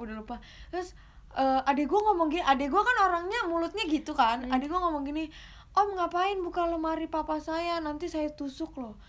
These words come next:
Speaker 1: Terus gini, "Kak, <laughs> kita di pojok kasur." Terus kata, "Kamu dia," eh, gue inget banget, pokoknya dia ngomong gini. Gue nggak inget mukanya sih, tapi mukanya tuh kayak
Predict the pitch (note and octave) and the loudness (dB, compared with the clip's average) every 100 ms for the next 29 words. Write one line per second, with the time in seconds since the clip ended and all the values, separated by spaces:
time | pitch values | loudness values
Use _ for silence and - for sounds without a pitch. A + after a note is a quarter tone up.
0 | - - D#4 D4 C#4 - - F#4+ E4 - | -14 -10 -4 -4 -4 -4 -2 2 2 2
1 | F4+ - A4+ C#5 C5+ B4 G#4 F4 G4 F#4+ | -6 -4 4 8 10 10 6 6 10 10
2 | A#4+ G4+ A4 A4+ A4 F#4+ E4 E4+ E4 - | 10 6 4 2 -2 -2 0 0 0 -12
3 | - - G4+ F#4 D#4 F#4 - C#4 C#4 C4 | -6 -2 0 0 -2 0 2 4 2 -4
4 | - - - - C#4+ D#4+ D4 A#3+ A#3 C4+ | -16 -18 -18 -4 0 0 0 0 0 -2
5 | - D4 C#4 C4 B3 A#3 A#3 A3+ - - | -4 -4 -2 -2 -4 -6 -8 -10 -14 -20
6 | - - C4+ C4+ D#4+ B3+ A#3+ A#3+ A#3 A#3+ | -20 -18 -2 0 2 2 -2 -8 -8 -6
7 | C4 B3+ B3+ D4 G4 F4+ D4 C#4 D#4+ F4+ | -6 -8 -6 -4 -2 -4 -4 -4 -6 -6
8 | E4 D#4+ - | -2 -2 -2